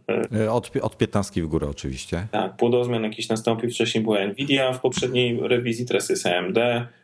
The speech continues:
Speaker 2: czyli dawne A T I. No to pewnie w następnej rewizji znowu będzie Nvidia, znając życie. E, kort-, e, slot kart, e, S D został, mm, dopracowany, może po-, po-, podkręcony, że przyjmuje wreszcie większe pojemności kart.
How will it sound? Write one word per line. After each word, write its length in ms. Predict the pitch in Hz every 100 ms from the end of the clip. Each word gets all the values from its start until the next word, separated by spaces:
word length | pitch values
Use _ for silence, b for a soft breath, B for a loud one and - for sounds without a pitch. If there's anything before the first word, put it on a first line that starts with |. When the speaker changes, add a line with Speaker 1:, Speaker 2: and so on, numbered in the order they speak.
| _
Speaker 2:
czyli 180 | - 107
dawne 340 | 110 110 110
A 40 | 107
T 200 | 113 107
I. 260 | 101 107 b b -
No 80 | 220
to 100 | -
pewnie 600 | 135 135 135 131 127 123 113 110
w 20 |
następnej 580 | 123 120 120 120 117 113
rewizji 320 | 110 107 110
znowu 240 | 117 107 104
będzie 520 | 98 95 95 95 110 - 113
Nvidia, 540 | 110 95 87 87 - -
znając 360 | 113 110 95 92
życie. 320 | - 80 - B B B B B
E, 240 | 113 110
kort-, 480 | 107 147 143 139 - - 131 123 120 120 120 120
e, 40 |
slot 280 | 120 143 143
kart, 480 | - 131 135 131 131
e, 400 | 123 120 117 -
S 180 | 113 110
D 180 | 113 110
został, 580 | 107 - 107 107 - -
mm, 640 | - 107 98 90 82 80
dopracowany, 760 | - 113 117 113 123 117 107 95
może 240 | 92 101
po-, 180 | 98 110
po-, 200 | 104 104
podkręcony, 760 | - 117 110 - 110 113 117 110
że 100 | 107
przyjmuje 420 | - 113 117 113
wreszcie 360 | 110 113 - 110
większe 500 | 113 110 - 104 101
pojemności 440 | 110 110 107 -
kart. 540 | - 104 131 - B